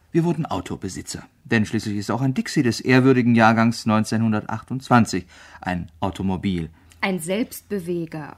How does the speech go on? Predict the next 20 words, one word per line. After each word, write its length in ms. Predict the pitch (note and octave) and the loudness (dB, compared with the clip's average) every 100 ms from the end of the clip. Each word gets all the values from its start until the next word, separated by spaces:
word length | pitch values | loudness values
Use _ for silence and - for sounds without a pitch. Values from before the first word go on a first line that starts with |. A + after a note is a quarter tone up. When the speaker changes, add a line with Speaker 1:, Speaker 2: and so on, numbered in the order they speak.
| - | -10
Speaker 1:
bestätigt 480 | F#2 F2+ E2+ D#2 | -8 -6 -6 -8
Karin 440 | - F#2 F2 F2 E2 | -4 -4 -2 -6 -6
kopfnickend 520 | F#2+ - F2+ E2+ D#2 | -8 -8 -8 -6 -6
ihre 220 | D#2+ D#2 | -8 -8
humanistische 560 | F2 D#2+ F2 F2 F2+ F#2 | -8 -8 -8 -8 -8 -2
Bildung. 380 | G2 F2 E2 - _ _ _ _ _ _ _ | 0 0 -4 -12 _ _ _ _ _ _ _
Dummerweise 540 | - D#3+ C#3+ C#3+ D3 C#3 | 2 6 8 8 6 6
bewegen 420 | B2+ A#2 C#3 C#3 | 6 8 8 8
sich 160 | B2+ B2 | 2 2
seit 180 | A#2+ | 0
heute 200 | B2 A#2 | 0 0
Morgen 280 | A2+ A#2 A#2 | 2 2 2
nicht 200 | A#2 A2 | 0 0
nur 120 | B2+ | 0
die 160 | A2+ A2 | 0 -2
vier 400 | G2+ A2+ G#2+ F#2+ | -4 -2 0 0
Räder 400 | G2+ G2+ A2 B2 | 2 2 2 0
des 440 | B2+ B2+ - - | -2 -6 -10 -12
Selbstbewegers, 720 | C3+ C#3 - D3+ C#3+ D3 D3 C3+ | -8 -8 -8 -4 2 2 2 0
sondern 340 | C3 B2+ B2 | -2 0 -2